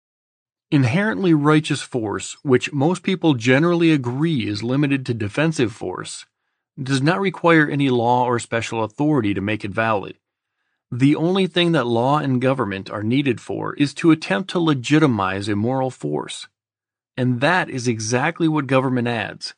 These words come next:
and the only thing it adds, to society. More inherently unjust violence. No one who understands this simple truth would ever claim that government is essential to human civilization.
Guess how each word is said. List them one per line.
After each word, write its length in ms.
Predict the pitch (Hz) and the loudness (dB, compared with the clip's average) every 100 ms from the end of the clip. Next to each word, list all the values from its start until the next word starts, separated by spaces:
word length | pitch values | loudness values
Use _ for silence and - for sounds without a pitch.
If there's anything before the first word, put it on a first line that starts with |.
| _ | _
and 140 | 139 135 | 2 4
the 100 | 139 | 4
only 300 | 156 180 165 | 4 4 4
thing 220 | 123 110 | 2 2
it 100 | 95 | 0
adds, 460 | 87 82 90 - - | 0 -4 -8 -12 -6
to 160 | 135 | -4
society. 800 | - 120 - 110 104 92 - - _ _ _ _ _ | -4 -6 -4 -2 -2 -6 -10 -18 _ _ _ _ _
More 420 | 127 131 156 180 185 | 0 4 6 6 4
inherently 720 | 151 120 143 147 156 147 135 | 2 2 2 2 2 2 0
unjust 640 | 123 143 143 120 123 131 | 0 2 4 4 2 0
violence. 640 | 107 101 101 95 85 - - _ _ _ _ _ _ _ | -4 -4 -4 -4 -8 -12 -16 _ _ _ _ _ _ _
No 220 | 127 143 | 4 4
one 180 | 196 214 | 4 0
who 200 | 175 - | 0 0
understands 640 | 160 160 156 151 147 147 131 | -2 -2 -2 0 0 0 -2
this 200 | 131 - | -4 -2
simple 320 | 143 143 139 | -2 -2 -4
truth 400 | - 139 117 - | 0 0 0 -2
would 180 | 120 - | -4 -2
ever 320 | 151 151 160 | -2 2 0
claim 480 | - 160 156 143 117 | 0 2 4 4 2
that 180 | 107 | 0
government 440 | 110 131 127 117 113 | 2 2 4 0 -2
is 140 | 113 | -4
essential 580 | 117 - 139 147 - 107 | -6 -4 -2 -2 -2 -4
to 120 | - | -4
human 340 | 117 147 135 131 | -2 0 2 0
civilization. 840 | - 131 135 135 143 156 - - | -2 -2 0 0 0 -2 -4 -12